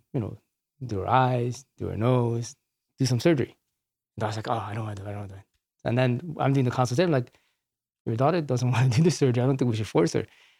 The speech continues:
The mom's like, "Oh, I'll talk to her, talk to her." And finally, later, after consultation, everything, and she came back a few times for consultation. And then later on, like, I asked her, "Are you sure you wanna do this?" And daughter said, "Yeah, I'll, I'll do it." So we did her eyes,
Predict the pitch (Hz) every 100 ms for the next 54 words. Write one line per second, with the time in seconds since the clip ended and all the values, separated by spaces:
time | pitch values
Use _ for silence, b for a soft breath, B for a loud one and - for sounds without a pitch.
0 | b _ 117 117 120 123 104 143 123 104
1 | 120 - 104 - 107 98 - - _ _
2 | _ _ _ _ _ _ - 120 120 -
3 | _ _ _ _ _ _ _ _ _ _
4 | _ _ _ _ _ - 123 131 175 175
5 | - 170 135 127 143 143 123 123 135 127
6 | 127 131 123 127 131 139 120 135 208 185
7 | 160 175 165 147 123 123 117 - 113 110
8 | 120 117 123 127 123 123 123 127 123 131
9 | 117 - 131 120 - - _ - 127 123
10 | - 156 147 143 185 202 156 139 143 143
11 | 180 156 - 127 127 117 - _ _ _
12 | _ _ _ - _ - 110 113 110 110
13 | 147 170 170